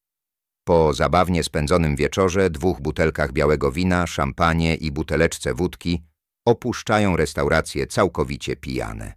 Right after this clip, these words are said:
W drodze powrotnej obie nachodzi nagła potrzeba, może dlatego, że dużo wypiły. Nie wiedząc, gdzie iść się wysikać, jedna mówi do drugiej: „Wejdźmy na ten cmentarz. Tutaj na pewno nikogo nie będzie”.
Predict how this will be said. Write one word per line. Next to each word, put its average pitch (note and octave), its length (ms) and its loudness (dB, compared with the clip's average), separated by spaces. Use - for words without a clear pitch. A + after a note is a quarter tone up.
W C2+ 80 -12
drodze D#2 300 2
powrotnej D#2 640 0
obie E2+ 300 2
nachodzi D2 480 -2
nagła D2+ 320 0
potrzeba, - 640 -8
może A#2+ 240 0
dlatego, F2 400 0
że E2 140 0
dużo B1 300 -6
wypiły. A#1 540 -10
Nie F#2 140 4
wiedząc, D#2 400 2
gdzie C#2+ 280 2
iść - 380 -6
się - 240 -2
wysikać, F2+ 720 -4
jedna E2+ 460 4
mówi C#2+ 300 -2
do B1+ 120 -4
drugiej: B1+ 500 -4
„Wejdźmy G2 500 2
na F#2 120 2
ten G2+ 200 -2
cmentarz. C2 680 -4
Tutaj G#2+ 340 2
na F#2+ 120 4
pewno F#2 320 2
nikogo D#2 400 2
nie C2+ 140 -2
będzie”. A1 400 -8